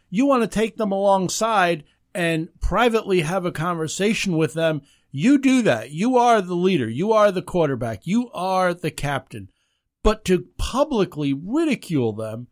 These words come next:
is shameful. And then there's Baker Mayfield.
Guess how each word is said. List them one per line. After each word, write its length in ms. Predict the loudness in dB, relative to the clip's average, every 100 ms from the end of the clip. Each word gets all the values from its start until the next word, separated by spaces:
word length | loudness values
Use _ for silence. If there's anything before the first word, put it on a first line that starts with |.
| -6
is 440 | -2 0 -2 -8 -10
shameful. 680 | -6 -2 0 -2 -6 -18 -20 _ _ _ _
And 180 | 0 2
then 140 | 4 4
there's 220 | 2 2
Baker 400 | 2 2 2 -4
Mayfield. 540 | -6 -8 -14 -20 -20